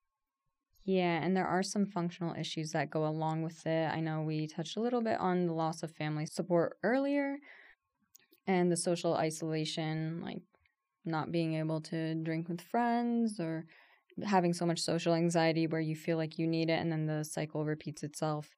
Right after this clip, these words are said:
Behavioral problems where when you're under the influence, you're gonna act a certain way different than when you're sober. Uh, the inability to make use of the treatment that you're receiving, inability to work, difficulties managing money, which can go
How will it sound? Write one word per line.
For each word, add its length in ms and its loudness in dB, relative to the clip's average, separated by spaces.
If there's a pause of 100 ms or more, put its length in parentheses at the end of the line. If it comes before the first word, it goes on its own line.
(640)
Behavioral 460 2
problems 680 2
where 440 0 (220)
when 160 -2
you're 140 -2
under 200 2
the 100 0
influence, 720 2
you're 200 -2
gonna 180 -2
act 240 -4
a 60 -2
certain 340 -2
way 340 0
different 400 -6
than 360 -2
when 160 0
you're 100 0
sober. 540 4 (680)
Uh, 200 2 (300)
the 120 4
inability 560 4
to 100 0
make 300 -2
use 200 -4
of 100 -6
the 80 -4
treatment 600 0
that 140 0
you're 120 2
receiving, 800 2 (180)
inability 560 0
to 140 -2
work, 600 -2 (1080)
difficulties 720 -2
managing 600 0
money, 540 2
which 180 -10
can 160 -2
go 240 0